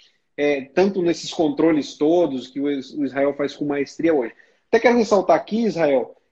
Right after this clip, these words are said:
que você tem outros produtos aí, né, que você já até lançou um tempo atrás, como um desafio, foi muito legal também, um desafio muito bem feito.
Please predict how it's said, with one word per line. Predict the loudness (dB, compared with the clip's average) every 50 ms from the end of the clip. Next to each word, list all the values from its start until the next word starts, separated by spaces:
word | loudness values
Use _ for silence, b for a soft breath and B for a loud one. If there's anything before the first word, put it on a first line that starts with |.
| _
que | -6 -4 -2 0 0 0 0 0 0
você | 0 -2 -2 -2 -4
tem | -2 0 0 2
outros | 2 2 2 2 0 -4 -6 -6 -8 -14 -20 _ -20 -20 _ _ -2
produtos | 2 2 2 2 2 0 2 2 2 0 -2 -4 0 2
aí, | 2 2 2 2 2 0 0
né, | -2 -2 -4
que | -6 -6
você | -6 -6 -6 -6 -6 -4
já | -4 -6
até | -4 -4 -4
lançou | -4 -4 -6 -8 -6 -6 -6 -6
um | -4
tempo | -6 -8 -6 -6 -10
atrás, | -6 -2 0 2 2 2 4 4 2 2 0 -2 -8 _ _ _ _ _ _
como | -4 -4 0 0 0
um | 0 2
desafio, | 2 2 0 0 -2 -2 -2 2 2 2 0
foi | 2 0 0 2
muito | 2 0 0 0 2
legal | 2 2 4 4 2 2 2
também, | -2 -6 -4 0 0 0 0
um | -2 -4
desafio | -4 -4 -6 -4 -2 -2 -2
muito | -2 -2 -4 -4 -4 -4 -2
bem | -2 -2 -2 -4
feito. | -4 -2 0 2 2 0 0 -4 -10